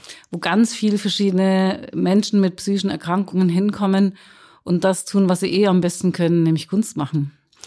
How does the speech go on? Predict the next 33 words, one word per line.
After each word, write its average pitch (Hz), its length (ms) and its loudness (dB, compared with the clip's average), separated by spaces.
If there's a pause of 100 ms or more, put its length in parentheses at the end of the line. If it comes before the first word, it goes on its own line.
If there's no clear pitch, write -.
(500)
Wir 190 140 0
gehen 196 220 4
im 190 100 6
Living 190 200 4
Museum 196 260 2
davon 175 300 0
aus, 175 240 -2
dass 180 160 -4
Menschen, 175 760 2
die 175 120 -4
psychische 180 380 -4
Extremerfahrungen 165 720 0
gemacht 160 320 0
haben, 160 180 2
automatisch 160 840 0
eine 156 160 0
unglaubliche 160 680 0
kreative 156 760 -2
Kraft - 460 -6
in 185 180 2
sich 175 200 -2
tragen, 170 440 2 (640)
die 180 220 0
einfach - 380 -2
kanalisiert 175 640 2
werden 190 240 4
muss 185 560 0
und 175 300 0
ins 165 180 0
Außen 175 320 -2
gebracht 190 420 -2
werden 196 220 2
muss. - 340 -2